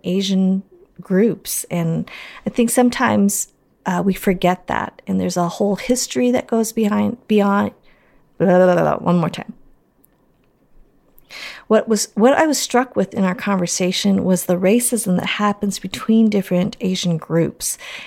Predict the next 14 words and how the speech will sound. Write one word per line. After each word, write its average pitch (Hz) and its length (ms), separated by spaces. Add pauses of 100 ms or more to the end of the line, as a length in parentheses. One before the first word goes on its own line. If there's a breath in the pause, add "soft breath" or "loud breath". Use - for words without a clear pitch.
and 185 140
how 190 240
she 214 240
was 202 200
bullied, 185 600 (480 loud breath)
uh, 175 360 (200)
and 185 520 (580)
how 196 300
she 196 480
was 196 280
really 190 540 (720 loud breath)
pushed - 540
to 202 220
really 196 680